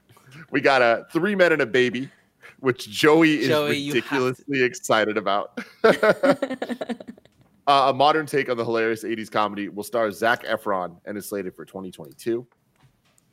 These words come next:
Speaker 1: Hocus Pocus, no release date set on that one.
Speaker 2: Hopefully
Speaker 1: Uh,
Speaker 2: October of next year, right?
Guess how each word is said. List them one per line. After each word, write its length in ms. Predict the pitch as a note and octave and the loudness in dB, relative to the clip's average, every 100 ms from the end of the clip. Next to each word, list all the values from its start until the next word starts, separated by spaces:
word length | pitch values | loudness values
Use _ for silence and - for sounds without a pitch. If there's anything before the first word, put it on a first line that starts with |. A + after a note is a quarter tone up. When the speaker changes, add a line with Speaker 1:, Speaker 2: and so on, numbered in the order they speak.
| - | -4
Speaker 1:
Hocus 260 | - C#3+ - | 2 2 4
Pocus, 320 | C#3 G#2 G2 | 2 2 -2
no 120 | A2 | 0
release 320 | G#2+ G2+ E2+ | 0 -2 -6
date 180 | - - _ _ _ | -14 -20 _ _ _
set 200 | - C#2+ | -14 -14
on 80 | A#1+ | -14
that 140 | G1+ | -20
one. 80 | - _ _ _ - _ - | -20 _ _ _ -20 _ -12
Speaker 2:
Hopefully 340 | C#3 D3+ A2+ | -4 0 2
Speaker 1:
Uh, 40 | G#2+ | 4
Speaker 2:
October 480 | G2+ G2+ C3 A#2+ | 2 0 -2 -6
of 100 | A2 | -12
next 240 | A2+ A2+ - | -14 -14 -10
year, 200 | A#2 G#2 | -10 -10
right? 280 | G2 G#2+ | -12 -16